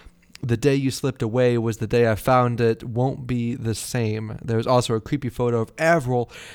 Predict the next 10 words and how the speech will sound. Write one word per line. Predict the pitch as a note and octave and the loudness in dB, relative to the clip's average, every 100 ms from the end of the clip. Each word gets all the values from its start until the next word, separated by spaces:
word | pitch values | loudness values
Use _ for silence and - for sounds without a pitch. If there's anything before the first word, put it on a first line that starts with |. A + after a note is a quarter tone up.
| - | -10
where | - B2 | -2 0
she | - B2+ | 2 0
has | G2+ B2+ B2 A#2 | 0 0 0 0
the | A2+ | -4
name | A2+ A#2 A#2 A2+ B2 | -2 -2 0 -2 -4
Melissa | A#2 A2+ G#2+ B2 C#3+ - G#2 | -4 -2 0 0 0 0 -2
written | G2+ A2+ A#2 G#2+ | 0 -4 -4 -4
on | G#2+ G#2 | -4 -2
her | G2+ | -4
hand. | F2 C#3+ B2+ A2 B2+ | -2 0 0 0 -6